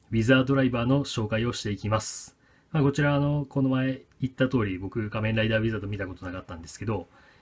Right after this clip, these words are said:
一応、まあ、三話まで見て、えー、ベルトの使い方はある程度理解しましたんで、えー、紹介していきたいと思います。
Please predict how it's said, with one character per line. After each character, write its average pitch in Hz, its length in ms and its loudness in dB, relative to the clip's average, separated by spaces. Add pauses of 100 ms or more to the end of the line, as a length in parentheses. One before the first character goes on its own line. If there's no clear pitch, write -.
一 117 220 0
応、 139 60 6
ま 143 100 4
あ、 110 60 0
三 151 240 4
話 113 100 2
ま 101 180 -2
で 95 140 -4
見 101 120 -2
て、 92 320 -4 (360)
え 113 60 -4
ー、 110 60 0
ベ 110 100 2
ル 110 80 0
ト 127 80 4
の 123 100 4
使 127 160 0
い 123 60 2
方 123 160 0
は 117 120 0
あ 110 60 0
る 110 60 -4
程 113 140 -2
度 113 60 0
理 117 120 0
解 92 160 -6
し - 100 -10
ま 90 100 -10
し - 100 -10
た 90 100 -8
ん 90 60 -10
で、 101 220 -4 (360)
え 92 280 -8 (160)
ー、 - 60 -18
紹 104 140 -4
介 104 120 0
し - 60 -6
て 104 80 -6
い 92 60 -6
き - 40 -18
た - 60 -4
い 98 80 -2
と 131 80 2
思 104 220 -2
い - 20 -2
ま 101 140 0
す。 - 340 -12